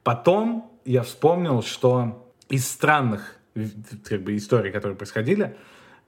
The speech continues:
за часов шесть до того, как это произошло, в тот же день, мне утром пришло от Рево-, от Revolut уведомление,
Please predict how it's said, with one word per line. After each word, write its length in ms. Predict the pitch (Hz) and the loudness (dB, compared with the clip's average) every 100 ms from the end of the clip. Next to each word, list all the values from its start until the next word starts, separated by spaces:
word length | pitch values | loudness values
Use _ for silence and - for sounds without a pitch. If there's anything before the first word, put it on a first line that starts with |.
| _ _ - | _ _ -6
за 640 | 117 123 147 147 147 - - _ _ _ - | 0 2 4 2 -2 -8 -20 _ _ _ -8
часов 460 | - 127 175 - | -4 2 2 2
шесть 540 | - 151 139 120 - 104 | 0 2 4 2 -2 2
до 160 | 127 | 2
того, 360 | 120 107 107 92 | 2 0 0 0
как 160 | - 98 | -4 -4
это 140 | 101 | -4
произошло, 440 | 101 104 104 - 185 | -4 -2 -2 2 0
в 100 | 180 | 2
тот 180 | 131 107 | 0 0
же 80 | 101 | 0
день, 500 | 110 180 208 - - | 0 2 2 -2 -6
мне 440 | 110 117 131 131 127 - _ - | -2 2 2 0 -4 -10 _ -6
утром 480 | 180 190 202 127 95 - | -2 2 2 0 -4 -6
пришло 320 | 110 - 147 | -4 0 2
от 140 | 131 | 2
Рево-, 420 | 117 120 - 101 - | 0 0 -2 -8 -6
от 180 | 123 | 0
Revolut 360 | 123 131 139 131 | 2 2 2 0
уведомление, 720 | 107 104 107 143 214 156 - | 0 2 4 4 2 0 -4